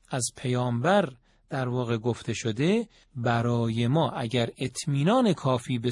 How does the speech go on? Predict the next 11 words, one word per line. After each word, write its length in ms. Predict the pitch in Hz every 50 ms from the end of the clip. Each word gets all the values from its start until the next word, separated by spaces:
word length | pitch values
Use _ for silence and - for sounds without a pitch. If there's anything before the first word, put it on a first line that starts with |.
| 117 - -
صدورش 640 | 120 113 - 147 139 123 120 120 117 - - -
پیدا 400 | - 127 123 120 117 131 127 120
کردیم، 480 | - - 139 135 135 170 226 269 254 - - _
می‌تونه 340 | - 151 - - 156 151 143 131 135
یه 100 | 156 151
معیار 460 | 143 135 131 123 120 143 180 214 220
بشه 240 | 226 202 - - 202
برای 480 | 151 139 120 123 135 139 123 117 113
رد 480 | 107 107 127 165 214 233 - _ - -
احادیث 680 | 214 - - 123 117 - - 123 107 120 139 - - 165 165 175 180 175 _ _ _ _ _
دیگر، 580 | - 113 107 101 104 107 101 101 101 101 110